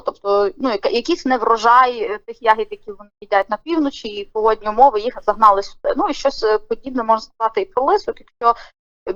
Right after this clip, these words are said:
більш замерзло все на півночі, вони могли просто пересунутися південніше в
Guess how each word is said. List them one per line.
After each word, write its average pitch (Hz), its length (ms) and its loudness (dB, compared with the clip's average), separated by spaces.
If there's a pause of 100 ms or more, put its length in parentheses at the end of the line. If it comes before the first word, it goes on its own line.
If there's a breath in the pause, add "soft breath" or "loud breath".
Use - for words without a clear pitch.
більш 262 360 -4 (120)
замерзло 233 680 0
все 208 400 2
на 208 120 -8
півночі, 302 460 -4
вони 214 160 -8
могли 220 220 -4
просто - 260 -8
пересунутися 220 680 -4
південніше 220 880 0
в - 80 -4